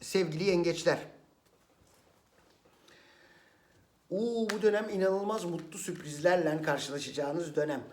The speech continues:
Ve kupaların prensi der ki, biliyorsunuz klasik tarotta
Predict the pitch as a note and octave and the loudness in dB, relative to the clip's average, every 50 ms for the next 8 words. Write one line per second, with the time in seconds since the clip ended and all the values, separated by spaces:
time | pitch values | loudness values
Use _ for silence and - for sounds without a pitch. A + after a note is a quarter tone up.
0 | - - - - C3+ C#3+ F#3 A3 G#3+ D#3+ - - - - - - - - _ _ | -20 -20 -18 -6 0 4 6 6 6 6 4 0 -8 -14 -18 -20 -20 -20 _ _
1 | _ _ _ - - - - - _ _ _ - - A#3 A#3 B3 A#3 A3 G#3+ G#3+ | _ _ _ -20 -20 -20 -20 -20 _ _ _ -4 -4 2 6 6 6 8 6 2
2 | A#3 A#3 - F#3 G3+ - G3 G3+ G#3+ G3+ G3+ A#3 F#3+ G3 G#3 - - - - D3+ | 0 0 0 2 4 4 4 2 2 -2 -2 0 2 4 4 4 2 0 -4 -4
3 | B2 - - - - - _ - - - - - - - D3 E3+ F#3 A#3 A3 D#3+ | -6 -6 -10 -16 -20 -18 _ -14 -14 -14 -16 -20 -14 -8 -4 -2 0 0 0 0
4 | - E3 D#3 D3+ D#3 - F3 E3+ F3 E3+ - - - - G#3 G#3 G3 E3 - - | -2 -2 -4 -4 -4 -4 -2 -2 -2 -4 -8 -6 0 2 2 4 4 2 2 2
5 | - F#3+ A3 A#3+ - - - | 4 4 4 4 2 -2 -12